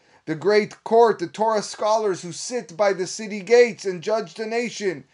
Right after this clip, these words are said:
They render decisions for Am Yisrael as a whole. And last but not least, you have at the approach of the entrances, Mevo Petachim Tarona. That refers to the hidden, the Sodot, the mystical teachings of the Torah,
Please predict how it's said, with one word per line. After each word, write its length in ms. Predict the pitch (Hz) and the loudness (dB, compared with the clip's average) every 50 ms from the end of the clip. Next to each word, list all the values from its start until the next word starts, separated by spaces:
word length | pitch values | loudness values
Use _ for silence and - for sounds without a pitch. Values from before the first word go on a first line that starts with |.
| _ _ _ _ - | _ _ _ _ -2
They 120 | 165 175 | -2 0
render 380 | 185 196 214 226 220 208 220 202 | 0 0 -2 -2 -2 -6 -8 -4
decisions 600 | 170 190 170 - - 220 208 165 160 190 185 - | -2 -2 -2 -2 -4 -6 -6 -4 -4 -6 -6 -6
for 180 | - - 190 180 | -2 0 2 4
Am 220 | 185 190 196 196 | 4 4 2 2
Yisrael 480 | 196 170 - 175 180 180 180 185 185 180 | -4 -8 -6 -2 2 4 4 4 4 4
as 160 | 170 143 156 | 0 2 2
a 80 | 160 | 0
whole. 400 | 143 151 160 151 139 123 - - _ _ _ _ _ _ _ _ _ | 2 4 4 4 4 2 -2 -4 _ _ _ _ _ _ _ _ _
And 160 | - 156 165 | -10 -6 -2
last 300 | 185 202 214 202 202 - | 0 2 0 0 -2 -4
but 100 | 185 180 | -6 -4
not 240 | 175 175 170 170 170 | 0 0 0 0 0
least, 440 | 190 208 214 196 156 - - - - _ _ _ _ _ _ | -4 -4 -4 -4 -6 -10 -12 -16 -20 _ _ _ _ _ _
you 180 | - 147 151 | -8 -6 -2
have 500 | 151 180 196 202 202 196 185 170 135 - _ _ _ _ _ _ _ _ _ _ _ _ _ - _ | 2 4 4 6 6 4 4 2 0 -4 _ _ _ _ _ _ _ _ _ _ _ _ _ -12 _
at 160 | 160 151 - | -6 -6 -6
the 140 | - 160 160 | -4 -2 -2
approach 500 | 156 156 - - 202 240 240 226 - - | -2 -2 0 0 4 4 4 2 2 0
of 120 | 202 175 | -2 -2
the 140 | 160 196 196 | 0 -2 0
entrances, 680 | 185 180 185 143 143 156 147 131 - 135 131 123 120 - | 0 0 0 -2 -6 -12 -12 -12 -10 -12 -12 -12 -12 -10
Mevo 380 | 143 151 151 143 208 220 214 220 | -10 -8 -4 0 0 0 0 0
Petachim 560 | 208 190 196 190 170 156 - 185 196 190 175 | -2 -2 0 0 0 0 -2 -6 -8 -6 -2
Tarona. 560 | - 170 170 165 175 170 165 151 135 123 131 - _ _ _ _ _ _ | 2 2 4 4 4 2 2 -2 -6 -8 -8 -14 _ _ _ _ _ _
That 280 | - 160 185 202 208 202 | 0 4 4 4 4 2
refers 460 | 190 175 - - 196 208 196 185 - | -2 -4 -6 -6 -4 -4 -4 -4 -4
to 140 | - 180 170 | -6 -8 -2
the 140 | 160 165 156 | -2 -2 -2
hidden, 560 | 147 156 185 233 262 240 220 196 160 139 123 _ _ _ _ _ | 0 0 0 2 2 4 2 2 0 -2 -10 _ _ _ _ _
the 80 | - 147 | -14 -14
Sodot, 760 | 139 - - 185 175 170 156 214 247 262 240 208 - - _ _ _ _ _ _ | -12 -6 -4 -4 -4 -2 0 2 4 4 4 4 0 -6 _ _ _ _ _ _
the 120 | 156 160 | -8 -6
mystical 640 | 175 196 247 285 254 - - 247 233 - - 214 208 | -2 -2 -2 -2 -2 -4 -6 -8 -8 -6 -4 -4 -4
teachings 500 | 165 - 233 254 208 - 220 214 190 160 | -4 -4 -6 -6 -6 -6 -8 -8 -6 -6
of 80 | 196 185 | -4 -2
the 120 | 202 190 | -2 -4
Torah, 580 | - - 185 185 196 202 196 190 180 151 135 | -2 -2 -2 0 2 4 6 6 6 4 2